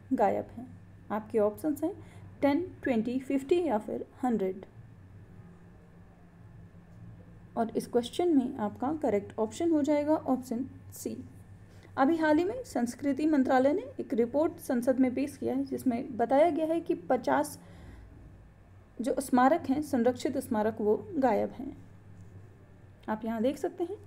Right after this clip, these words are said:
according to a submission made in parliament by the Ministry of Culture, fifty out of three thousand six hundred ninety-three centrally protected monuments are missing। And the missing monuments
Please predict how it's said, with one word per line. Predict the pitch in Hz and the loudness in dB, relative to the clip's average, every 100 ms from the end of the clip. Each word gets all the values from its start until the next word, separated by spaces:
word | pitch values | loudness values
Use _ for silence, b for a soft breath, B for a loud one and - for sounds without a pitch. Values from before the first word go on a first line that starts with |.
| B B B B | B B B B
according | 269 269 311 370 370 | -2 8 10 10 8
to | 370 | 6
a | |
submission | 359 294 269 302 381 427 285 | 6 6 6 4 4 4 6
made | 254 | 6
in | 269 262 262 | 6 6 6
parliament | 233 247 262 359 370 | 6 6 6 4 4
by | 262 | 4
the | 226 233 | 4 4
Ministry | 226 254 302 294 | 2 0 2 2
of | 285 | 2
Culture, | - 294 240 233 B B B - - | 2 2 2 -4 B B B -8 0
fifty | 339 339 381 392 - - | 0 6 6 6 -2 4
out | 262 294 | 4 6
of | 302 - - - - - - - - - - - | 0 -2 -20 -20 -20 -20 -20 -20 -20 -20 -20 -10
three | - 330 339 | 0 2 6
thousand | 285 320 330 | 6 6 0
six | 311 - | -4 -2
hundred | 254 269 247 | 2 2 2
ninety-three | 240 247 311 277 285 | 2 2 0 -2 -4
centrally | - 247 240 302 359 | 0 0 2 2 4
protected | 294 247 233 254 220 | 4 4 4 0 0
monuments | 214 208 202 202 - 208 | 0 2 0 -2 -2 -4
are | - - - | -4 -10 -4
missing। | 226 214 220 214 262 - - - - - B B B | -2 -2 -4 -8 -10 -14 -20 -20 -20 -20 B B B
And | - 233 | -2 4
the | 254 | 6
missing | 254 320 311 | 6 4 4
monuments | 302 277 277 277 | 6 6 6 2